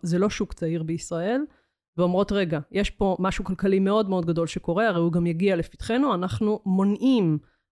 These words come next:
משבר שיגיע, ואנחנו מתנהלים בחוכמה בהסתכלות עתידית", וז-, וזה חלק מהסיבה ללמה הדבר הזה קורה. זה לא כי ההייטק לא מרוויח כסף, זה לא כי הוא במשבר, אה, ולא מצליח למ-,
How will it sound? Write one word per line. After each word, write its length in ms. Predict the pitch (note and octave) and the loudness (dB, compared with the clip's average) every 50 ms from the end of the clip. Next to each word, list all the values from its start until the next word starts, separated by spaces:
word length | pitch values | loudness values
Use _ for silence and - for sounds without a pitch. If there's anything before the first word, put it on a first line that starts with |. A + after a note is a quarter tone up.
| _ | _
משבר 380 | E3+ F3 E3 - F#3 F#3 F3+ D#3+ | -4 -4 -4 -2 -2 -2 -2 -2
שיגיע, 420 | - - E3+ E3+ E3+ F#3 B3+ D4+ C4+ | -2 -2 -2 -2 0 0 -2 0 0
ואנחנו 240 | B3 G#3 F3+ - F#3+ | 0 -2 0 0 -2
מתנהלים 420 | F3+ E3+ - F3 E3+ E3+ F#3+ G3+ G3 | -2 0 0 -2 -2 0 0 0 -2
בחוכמה 420 | F#3 - - - - G3 F#3 F3 | -2 -6 -10 -8 -4 -2 0 0
בהסתכלות 520 | E3 E3 E3 - - - - F#3 E3+ - | 0 -4 -6 -8 -12 -12 -8 -8 -6 -6
עתידית", 500 | E3+ D#3+ - D#3 D#3+ A3 D#4 F#4 - _ _ _ _ _ _ _ _ _ _ _ | -6 -8 -6 -8 -6 -6 -6 -6 -8 _ _ _ _ _ _ _ _ _ _ _
וז-, 280 | E3 F3+ F3 F3 E3+ E3 - | 2 2 2 2 -2 -4 -6
וזה 300 | F3 E3 F#3 F3 F#3 A#3 | -2 0 2 2 2 2
חלק 420 | - - - A3 G#3 G#3+ G#3 - - | 2 2 0 2 0 0 0 0 -2
מהסיבה 560 | F#3 F3 E3+ - - - E3+ D3 F#3 F3+ F3 D#3 - | 0 0 -2 -2 -2 -4 -2 0 0 0 0 -2 -4
ללמה 320 | F3 F3 E3+ E3+ E3+ E3+ E3+ | -4 -2 -2 0 0 0 0
הדבר 320 | E3 E3 D3+ E3 D#3+ D3+ | 0 0 -2 -2 -2 -2
הזה 140 | D#3+ D3+ E3 | -2 -4 -4
קורה. 280 | - - E3 E3 D#3+ | -4 -2 -2 0 -2
זה 140 | D3+ D3 E3+ | 0 0 0
לא 180 | E3+ F#3+ A3 A3 - | 2 2 2 0 0
כי 200 | - A#3+ A3 - - | 0 0 0 0 0
ההייטק 400 | F#3+ F#3 F#3 F#3 - G#3 - - | 0 0 0 0 -2 -2 -2 0
לא 100 | F#3 F3 | 0 0
מרוויח 340 | F3+ E3+ E3 E3+ F3+ E3+ - | 0 0 -2 -2 -2 -4 -2
כסף, 480 | - F#3+ F3+ - - - F3+ F3 E3+ D#3 | -2 -2 -2 -2 -2 -2 -2 -2 0 0
זה 140 | F3 F3 E3+ | 0 0 2
לא 140 | F#3 F#3 F#3 | 2 0 0
כי 140 | - - A3 | -2 -2 0
הוא 280 | G3+ G3+ F#3+ G3+ G3 F#3 | 0 2 2 2 0 2
במשבר, 680 | E3+ F3+ F3+ F3+ F3 - - E3+ F#3 F#3 F#3 E3+ E3+ | 0 0 0 -2 -2 -4 -4 -4 -2 -2 0 0 -2
אה, 80 | F3+ F3 E3 | -2 -2 -2
ולא 160 | F3+ F3 F3 | -2 -2 -2
מצליח 380 | F3+ F3+ - - F#3 F3+ - - | -2 -2 -4 -4 -4 -4 -2 -2
למ-, 80 | F#3 | -4